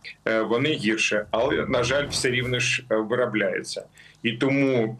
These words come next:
м, е, значить, по циркону ми бачили,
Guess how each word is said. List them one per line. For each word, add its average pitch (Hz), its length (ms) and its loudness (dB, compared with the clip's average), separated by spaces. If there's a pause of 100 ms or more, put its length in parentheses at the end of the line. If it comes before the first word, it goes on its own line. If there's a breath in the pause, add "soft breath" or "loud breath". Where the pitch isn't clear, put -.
(120)
м, 117 300 2
е, 110 340 2
значить, 117 360 0
по 127 100 0
циркону 131 640 0
ми 110 180 2
бачили, 110 680 2